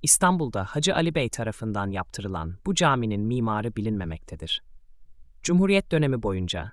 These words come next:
çeşitli restorasyonlar geçirmiş, ancak zamanın etkilerine maruz kalmıştır. Kırk üç yıl boyunca burada imamlık yapan Hacı Osman Bey'in adıyla da anılan cami, geleneksel Osmanlı mimarisiyle dikkat çeker.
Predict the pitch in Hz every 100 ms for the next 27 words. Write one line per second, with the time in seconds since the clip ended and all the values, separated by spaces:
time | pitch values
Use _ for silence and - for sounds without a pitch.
0 | - - 151 165 - 190 143 - 135 120
1 | - - 113 151 131 107 - 82 - -
2 | - - - - - - 175 175 147 -
3 | 135 127 127 156 156 139 - 113 107 117
4 | 113 110 104 - 85 82 85 - 85 -
5 | - - - - - - - - - -
6 | 226 202 220 - 160 120 110 101 80 80
7 | - 143 143 120 131 127 120 147 - 107
8 | - 85 85 - 123 160 127 - 131 120
9 | 104 101 - 107 151 120 - 101 95 95
10 | 90 82 82 95 98 - - - 139 147
11 | 143 - 156 143 127 - 139 135 113 104
12 | 98 98 90 110 95 85 - 98 - -
13 | - 80